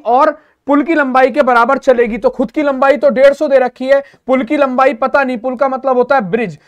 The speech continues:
ब्रिज की लंबाई पता नहीं, दोनों को जोड़ दिया। स्पीड कितनी दे रखी है? साठ किलोमीटर प्रति घंटा। इसे पांच बटे अठारह से मीटर per second में कन्वर्ट कर लो और टाइम दे रखा है चौबीस सेकंड। कितना दे रखा है? चौबीस। छह से दस बार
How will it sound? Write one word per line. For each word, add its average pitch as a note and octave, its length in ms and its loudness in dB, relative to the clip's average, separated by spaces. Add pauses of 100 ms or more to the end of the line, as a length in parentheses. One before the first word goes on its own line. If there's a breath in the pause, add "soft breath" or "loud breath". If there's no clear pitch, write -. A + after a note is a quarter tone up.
(140 soft breath)
ब्रिज A3+ 300 -4
की D4+ 120 -6
लंबाई C4 340 0
पता C4+ 280 -2
नहीं, C#4 120 -4
दोनों B3+ 280 -2
को C4+ 120 2
जोड़ A#3+ 220 0
दिया। B3 260 0
स्पीड D4+ 380 -4
कितनी C#4 240 -8
दे B3+ 100 0
रखी B3+ 220 -4
है? D4+ 40 -2
साठ C4 380 -2
किलोमीटर C4 400 -2
प्रति C4+ 280 -10
घंटा। G#3+ 340 -2 (300 soft breath)
इसे A3+ 200 2
पांच B3 340 2
बटे B3+ 200 0
अठारह G#3 420 -2
से C#4 120 0
मीटर A#3+ 340 0
per C4 120 -4
second B3 320 -6
में C4 120 -6
कन्वर्ट B3+ 460 0
कर A3 140 0
लो B3 240 -2 (180 soft breath)
और A#3+ 200 4
टाइम A#3+ 320 -2
दे A#3+ 100 2
रखा A#3 240 -2
है C#4 80 0
चौबीस B3 500 -2
सेकंड। A#3+ 320 -4
कितना B3+ 240 -4
दे B3 120 0
रखा A#3+ 180 -4
है? D4+ 40 -4
चौबीस। A#3+ 500 -4 (320 soft breath)
छह C4 220 2
से D4 200 0
दस A#3+ 260 -2
बार A#3+ 320 2